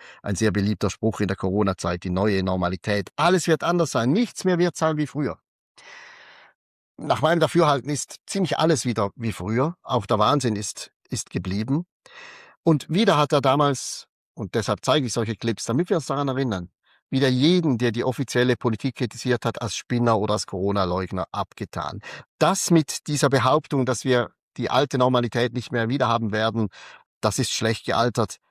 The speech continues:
Herr Reinhard Becker. Sie selber, Sie altern ja auch. Ich sehe jetzt hier neunzehnhundertneunundfünfzig. Ich hoffe, Sie sind inzwischen im verdienten Ruhestand, weit weg von jeder Kamera.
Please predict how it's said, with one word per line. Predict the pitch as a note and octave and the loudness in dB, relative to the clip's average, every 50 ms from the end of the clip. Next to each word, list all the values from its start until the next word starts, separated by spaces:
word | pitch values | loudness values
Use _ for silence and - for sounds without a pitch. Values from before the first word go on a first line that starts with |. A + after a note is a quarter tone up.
| _ _ | _ _
Herr | - G2 G2+ F#2+ | -2 -2 0 2
Reinhard | G2+ G#2 G#2 G#2 G2+ - | 2 2 2 0 -2 0
Becker. | - G2+ F#2+ - - G#2 | 0 -2 -2 2 0 0
Sie | - - F#3 G3+ F#3 D#3+ | 2 2 2 4 4 4
selber, | - E3+ F#3 A3+ G3+ D#3+ C#3 | 4 4 4 4 4 2 0
Sie | - C3+ C3 | 2 2 2
altern | F#2 A2+ C3+ D#3+ - D3 B2+ | 2 4 2 4 2 2 2
ja | A#2+ A#2+ G#2+ | 4 4 4
auch. | B2+ D#3 E3+ C3+ B2 | 4 4 4 2 0
Ich | B2+ G#2 - | -4 -4 2
sehe | - C3 | 4 4
jetzt | B2+ A2+ - | 4 2 0
hier | - C3+ A#2+ | 0 0 2
neunzehnhundertneunundfünfzig. | A2 A2+ B2 A#2+ - - A2+ G#2 G2+ G2+ A#2+ E3 F3+ D3+ B2 - A2 G#2+ B2 B2 - - C3 A#2 | 2 2 0 0 -2 -2 -4 0 2 2 2 4 2 2 0 0 -2 -4 -4 -4 -6 -8 -6 -4
Ich | A2+ G2+ | -4 -2
hoffe, | A2+ C3 C3 A#2 | -2 0 -2 -2
Sie | G#2 A2 | -2 -2
sind | G2+ - A2 A2 G#2 - _ _ - - - - - _ | -2 -2 -2 -2 -2 -4 _ _ -20 -20 -20 -20 -20 _
inzwischen | _ G#2 G#2 - A2 A2+ F#2+ - G#2+ G2 - - - - - - _ _ _ - | _ -6 -4 0 0 0 2 2 0 -2 -2 -6 -20 -20 -20 -20 _ _ _ -2
im | C#3+ G2+ | 0 2
verdienten | - G#2 F#2 G#2+ G#2+ - - | 2 2 2 2 0 0 -2
Ruhestand, | G2 G2 G#2+ G#2 F#2+ - - G2 F2 F#2 F#2+ F2 - _ _ _ _ _ _ | -2 2 2 2 2 2 0 0 0 0 -4 -6 -8 _ _ _ _ _ _
weit | - F#2+ G2+ - - - | 0 0 0 0 -2 -4
weg | F2+ F2+ _ - - - _ _ _ | -6 -6 _ -12 -20 -20 _ _ _
von | _ - G2 F#2 F2+ | _ -2 0 0 0
jeder | E2+ E2 E2 - F2+ E2+ - _ _ _ _ _ _ _ _ | -2 -2 -2 0 -2 -2 -2 _ _ _ _ _ _ _ _
Kamera. | - - F2+ E2 D#2 D#2 - C#3 | -2 0 0 0 0 -2 -6 -12